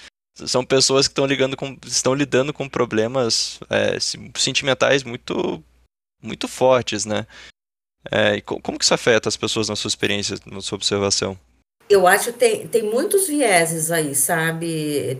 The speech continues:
Speaker 2: é, Diogo, né? É, eu acho que muitos vieses, assim, começando até com a, a, o, o, a pessoa que busca fazer direito, né? O que que ela tá buscando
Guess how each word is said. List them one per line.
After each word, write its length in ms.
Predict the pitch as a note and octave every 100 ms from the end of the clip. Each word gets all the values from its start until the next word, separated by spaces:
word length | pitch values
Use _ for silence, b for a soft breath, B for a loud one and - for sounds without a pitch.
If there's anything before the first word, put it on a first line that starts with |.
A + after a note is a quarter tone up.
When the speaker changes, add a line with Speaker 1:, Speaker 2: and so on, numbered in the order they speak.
| -
Speaker 2:
é, 340 | C#3 C3+ C3 B2+
Diogo, 480 | B2+ D3 C3+ B2+ - -
né? 340 | B2 C#3+ A3+ - B B B B B -
É, 600 | D#3 D3+ D3 D3 C#3 C3+ - -
eu 140 | D3 D#3+
acho 180 | F#3+
que 60 | G3+
muitos 280 | A3 C4+ C4
vieses, 300 | G3+ C3+ C#3+
assim, 300 | E3+ F#3+ - -
começando 580 | - G#3 G#3+ A3 B3+ C#4+
até 500 | A#3 - B3 B3+ E4+
com 360 | - - C4+ C4
a, 200 | B3+ B3
a, 340 | - F#3+ - - _ -
o, 80 |
o, 760 | F#3 F#3+ - F#3+ G3 F#3+ F3+ E3+ - -
a 60 |
pessoa 340 | E3 G#3 - A#3+
que 120 | B3+
busca 500 | F#3 G#3+ D4+ - B3
fazer 300 | A#3+ A3 A#3
direito, 520 | A3+ F3 A#2+ - -
né? 140 | D#3
O 60 | G3
que 140 | B3
que 60 | D4
ela 120 | E4
tá 160 | D#4 C4+
buscando 840 | B3+ B3+ - A3+ F#3 D#3 B2+ A#2